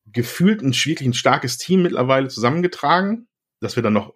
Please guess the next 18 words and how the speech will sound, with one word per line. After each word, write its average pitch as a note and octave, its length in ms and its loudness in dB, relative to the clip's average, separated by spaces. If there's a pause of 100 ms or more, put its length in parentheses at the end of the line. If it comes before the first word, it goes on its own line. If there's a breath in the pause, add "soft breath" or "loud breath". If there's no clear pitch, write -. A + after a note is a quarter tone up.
erweitert A2+ 540 -4
haben, F3+ 260 2
ein D#3+ 140 -8
paar D3 120 -6
Leute, E3 460 -4 (1000 soft breath)
und B2+ 180 0
sind C3 120 4
dann D3 140 4
so D3 80 2
ein C#3 60 4
bisschen D#3+ 220 0
auch D#3 80 0
auf C#3+ 120 0
Sinnsuche B2 580 4
gegangen. F#2 480 -8 (800)
Und, G2 400 -16
äh, G2 220 -12 (340)
ja, F2+ 380 -2